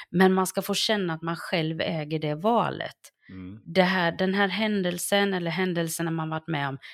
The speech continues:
Speaker 1: det är inte de som ska ta ifrån en sexualiteten, utan
Speaker 2: Mm.
Speaker 1: man ska få känna att man så långt det går kan äga den själv.
Speaker 2: Mm. Att man har liksom makten över sitt liv, kan man säga.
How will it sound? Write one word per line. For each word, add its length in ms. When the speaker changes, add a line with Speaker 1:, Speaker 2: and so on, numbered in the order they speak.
Speaker 1:
det 80
är 20
inte 180
de 380
som 160
ska 200
ta 180
ifrån 540
en 260
sexualiteten, 840
utan 180
Speaker 2:
Mm. 120
Speaker 1:
man 100
ska 180
få 120
känna 360
att 120
man 200
så 220
långt 380
det 80
går 380
kan 160
äga 320
den 100
själv. 400
Speaker 2:
Mm. 180
Att 180
man 160
har 160
liksom 500
makten 440
över 180
sitt 240
liv, 300
kan 160
man 100
säga. 340